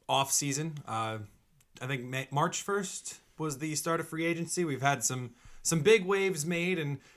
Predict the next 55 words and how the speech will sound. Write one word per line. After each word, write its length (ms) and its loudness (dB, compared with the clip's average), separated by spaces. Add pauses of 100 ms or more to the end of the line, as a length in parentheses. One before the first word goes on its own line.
everything's 440 0
kinda 260 4
settled 400 4
down 260 4
now. 160 2
There's 180 -4
still 220 -2
a 60 -4
couple 260 -2
people 540 -6
actually 320 -4
still 260 0
lurking 340 -4
out 200 -6
there 120 -2
that 140 -6
we're 100 -4
gonna 140 -6
talk 260 -4
about 200 -6
at 60 -14
the 120 -4
end. 300 0 (360)
Um, 280 2
but 260 0
most 260 2
of 60 -4
the 60 -4
free 260 0
agents 260 -2
and 80 0
actually 300 0
quite 260 0
a 40 2
few 180 -6
trades 600 -6 (360)
were 120 0
made 240 -2
this 180 2
offseason 520 -2
that 100 -2
have, 240 -10 (640)
I 180 10
think, 220 0
drastically 600 -2
changed 520 -10 (260)
how 180 2
we 60 0
look 200 0
at 100 -8
certain 260 -4
positions 500 -6
and 80 -8
certain 280 -6
teams 480 -4